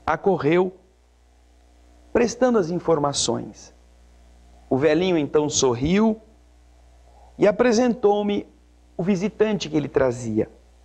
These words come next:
Tratava-se do irmão Henrique de Luna, que era médico do Serviço de Assistência Médica da Colônia Espiritual, a cidade Nosso Lar.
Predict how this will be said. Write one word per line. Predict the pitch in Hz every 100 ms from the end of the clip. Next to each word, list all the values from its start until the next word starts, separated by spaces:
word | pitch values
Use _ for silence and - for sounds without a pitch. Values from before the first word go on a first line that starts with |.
| _ _
Tratava-se | 139 139 143 147 175 175 175 - 175 - _ _ _ _ _ _ _ _ - -
do | 175
irmão | 190 165 165 180 -
Henrique | 175 170 135 160 240 233 208 214 - _ -
de | 160
Luna, | 175 202 233 160 117 113 - _ _ _ _ _ _ _ _ - - - - - - -
que | 220
era | 208 214 226
médico | 185 165 165 160 170 190
do | 156
Serviço | 151 170 147 135 175 196 175
de | 143
Assistência | 143 - 131 151 156 196
Médica | 190 147 139 143 147
da | 151 143
Colônia | - 151 170 196 143
Espiritual, | 123 - 131 135 135 160 147 117 - _ _ _ _ _ _ _ _ _ - - - _ _ _
a | -
cidade | - 147 135 135 147
Nosso | 151 151 196
Lar. | 151 120 - -